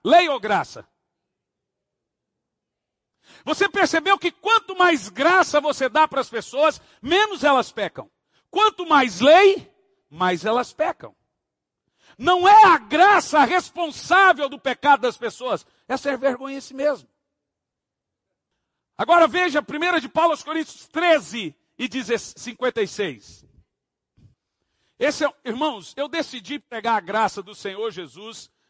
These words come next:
depois desse texto. Depois desse texto eu falei, "Nunca mais eu vou pregar julgo e lei." Lê em voz alta. "O aguilhão da morte é o pecado. E a força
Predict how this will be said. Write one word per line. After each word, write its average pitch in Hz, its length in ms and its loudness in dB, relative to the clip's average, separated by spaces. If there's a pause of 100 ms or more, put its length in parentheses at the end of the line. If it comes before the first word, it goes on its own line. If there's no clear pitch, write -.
depois 208 380 -4
desse 185 260 -6
texto. - 460 -14 (1500)
Depois 370 380 0
desse 349 260 -4
texto 349 300 -2
eu 294 40 -10
falei, 311 220 -2
"Nunca 370 640 -2
mais 269 720 0 (500)
eu 214 80 -6
vou 240 140 -6
pregar 208 420 -2
julgo 190 380 -18
e 170 60 -4
lei." 143 360 -4 (720)
Lê 330 160 4
em 349 40 -2
voz 262 280 -4
alta. 165 400 -2 (340)
"O 160 140 -8
aguilhão 240 680 -2 (300)
da 214 180 -2
morte 185 640 -6 (440)
é 170 80 -8
o 160 80 -10
pecado. 151 560 -8 (520)
E 165 160 -4
a 165 120 0
força 269 760 -4